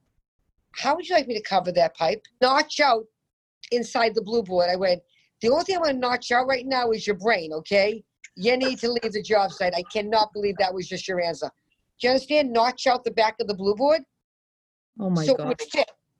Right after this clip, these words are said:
Speaker 1: So if I took part of the blue board out, it might fit. I go, "Kid, you need to go, okay? Like, you need to go, and you need to go now."
Speaker 2: Through an L V L.
Speaker 1: Through, yes, an engineered piece, which is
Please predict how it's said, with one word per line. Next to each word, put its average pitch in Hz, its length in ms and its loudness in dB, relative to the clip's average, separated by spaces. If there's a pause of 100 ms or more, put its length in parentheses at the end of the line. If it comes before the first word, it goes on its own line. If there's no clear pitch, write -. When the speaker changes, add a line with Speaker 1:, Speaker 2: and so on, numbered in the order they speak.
(200)
Speaker 1:
So - 160 -4
if 220 80 0
I 233 100 4
took 269 360 -4
part 277 260 0
of 285 60 -10
the 269 80 -2
blue 294 220 -4
board 269 240 0
out, 202 320 2
it 220 120 -10
might 226 240 -2
fit. 202 340 -2
I 196 80 -4
go, 190 380 -6 (360)
"Kid, 226 340 -4 (180)
you 208 80 -2
need 202 160 -2
to 196 120 -4
go, 175 260 -2 (120)
okay? 185 380 -2
Like, 185 260 0 (520)
you 208 100 2
need 214 200 4
to 196 100 -4
go, 175 240 2
and 170 120 -6
you 175 60 -2
need 175 160 -2
to 175 100 -6
go 165 140 4
now." 151 240 0 (460)
Speaker 2:
Through 220 320 4
an 208 100 2
L 190 180 0
V 180 140 2
L. 147 220 -2 (1500)
Speaker 1:
Through, 240 460 6
yes, 202 460 2
an 202 160 -4
engineered 214 680 0
piece, - 540 -8 (380)
which 202 240 2
is 190 120 -2